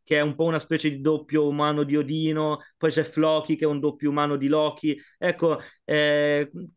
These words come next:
questa scelta è particolare, poi ci sono anche altre serie come quella di Neil Gaiman, come si chiama? I, eh, adesso non mi ricordo.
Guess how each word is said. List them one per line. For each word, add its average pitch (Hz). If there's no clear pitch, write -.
questa 185
scelta 190
è 202
particolare, 170
poi 170
ci 156
sono 165
anche 160
altre 156
serie 160
come 143
quella 151
di 135
Neil 139
Gaiman, 135
come 139
si 131
chiama? 131
I, 127
eh, 123
adesso 127
non 127
mi 127
ricordo. 123